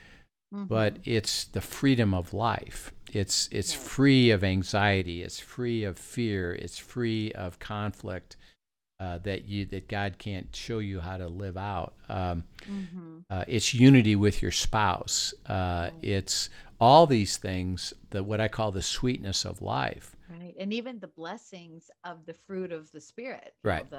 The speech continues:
Speaker 2: the love, joy, peace, patience, kindness, those are all part of the blessings as well.
Speaker 1: Right.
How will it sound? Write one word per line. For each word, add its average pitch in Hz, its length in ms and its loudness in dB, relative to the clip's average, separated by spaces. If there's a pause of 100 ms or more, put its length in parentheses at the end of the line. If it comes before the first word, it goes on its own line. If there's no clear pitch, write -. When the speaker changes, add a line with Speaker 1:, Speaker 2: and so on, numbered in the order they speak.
Speaker 2:
the - 40 -20 (640)
love, 180 320 -6
joy, 185 380 -12
peace, 196 260 -14 (100)
patience, - 380 -14 (120)
kindness, 180 440 -16
those 180 260 -14
are 165 100 -14
all 147 140 -10
part 170 340 -12
of 160 120 -16
the 151 60 -16
blessings 147 540 -16
as 131 160 -20
well. 180 440 -14
Speaker 1:
Right. 92 220 -4